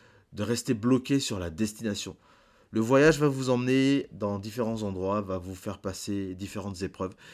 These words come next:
Mais ce qui est intéressant, c'est que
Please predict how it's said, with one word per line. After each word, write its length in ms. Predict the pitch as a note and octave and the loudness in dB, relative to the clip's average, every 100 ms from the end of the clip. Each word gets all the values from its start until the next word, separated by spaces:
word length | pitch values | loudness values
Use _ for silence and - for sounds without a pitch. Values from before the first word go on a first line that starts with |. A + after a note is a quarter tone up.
| - G#2 | -10 -2
Mais 200 | A2+ - | -2 -2
ce 120 | G2+ | -8
qui 140 | A#2 C#3+ | -6 -4
est 120 | C#3 | -2
intéressant, 560 | A2 A#2+ G#2+ G#2+ C#3 D#3 - - _ _ _ | -2 0 0 0 -6 -8 -20 -20 _ _ _
c'est 200 | - A#2 | -6 -6
que 400 | - A#2 G#2 - | 0 0 0 -2